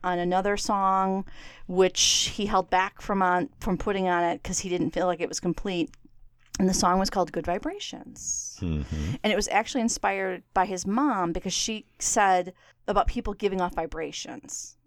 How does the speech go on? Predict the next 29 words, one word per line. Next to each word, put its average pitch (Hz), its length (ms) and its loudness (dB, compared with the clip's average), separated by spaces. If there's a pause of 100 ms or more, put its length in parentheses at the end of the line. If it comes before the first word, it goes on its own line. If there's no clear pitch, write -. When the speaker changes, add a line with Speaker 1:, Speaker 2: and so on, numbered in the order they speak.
(340)
Speaker 1:
And 180 220 -2
she - 160 -4
said, 160 460 -2
um, 156 460 -4
about, 160 320 2 (1000)
that 214 140 4
was 208 100 -6
just - 160 -8
kind 202 140 -6
of 190 40 -2
her 165 120 -4 (100)
comment 165 280 -2
about - 180 -4
p-, - 100 2 (160)
positive 165 440 0
people 156 280 -12
and 143 80 -12
happy 160 280 -12
people. - 380 -12
And, - 180 -14 (360)
and 165 120 -8
he 185 120 -6
thought 175 220 -4
that 180 100 0
was - 120 -8
kind 175 120 -4
of 165 80 -4
a 165 40 -2
neat 170 360 -4